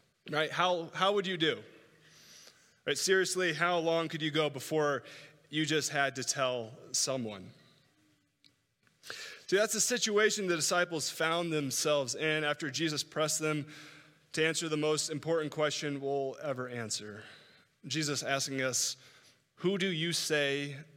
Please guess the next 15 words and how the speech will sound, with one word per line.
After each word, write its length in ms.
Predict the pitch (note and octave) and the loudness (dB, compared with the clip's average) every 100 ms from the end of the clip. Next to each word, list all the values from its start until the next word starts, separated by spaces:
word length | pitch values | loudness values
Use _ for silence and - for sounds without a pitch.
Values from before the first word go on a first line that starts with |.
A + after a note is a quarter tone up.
| - _ | -20 _
that 220 | A#2+ B2 | -2 0
I 140 | B2 B2 | 0 -2
am?" 280 | B2+ A#2 - - - _ _ _ _ _ _ _ _ - - - - - - - | -4 -6 -10 -16 -20 _ _ _ _ _ _ _ _ -20 -20 -18 -16 -16 -18 -2
This 180 | E3+ F#3+ | 2 2
exchange 440 | - G3+ G3 F3+ | 2 2 2 0
is 140 | D#3+ | -2
recorded 480 | C#3+ C#3 E3+ F3 D3 | -4 -6 -2 0 -2
for 160 | - C3 | -2 0
us 160 | C3+ | 0
by 140 | - C3 | 0 -2
Matthew 480 | A#2 B2+ B2 C#3 D3 | 0 0 0 -2 0
in 80 | |
chapter 380 | A#2 D3 C3+ B2 | 0 0 -2 -4
sixteen. 640 | A2 D3 - - B2 C3 E3+ - - - - - _ _ _ _ _ _ - | -4 -4 -4 -6 -6 -4 -6 -10 -20 -20 -20 -20 _ _ _ _ _ _ 0
Jesus 500 | D#3+ F3 E3 - | 2 4 2 0